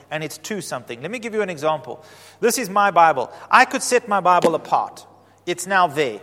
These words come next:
It's no longer with me. It's just there. And I think sometimes we, we, we stop there. We think, "Okay, I've got to come out of the world. I've got to stop doing certain things. I've got to stop behaving certain way and stop thinking certain ways."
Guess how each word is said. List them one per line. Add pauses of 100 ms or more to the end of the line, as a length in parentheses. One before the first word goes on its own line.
(140)
It's
no
longer
with
me. (200)
It's
just
there. (1700)
And
I
think
sometimes
we,
we,
we
stop
there.
We
think,
"Okay,
I've
got
to
come
out
of
the
world.
I've
got
to
stop
doing
certain
things.
I've
got
to
stop
behaving
certain
way
and
stop
thinking
certain
ways."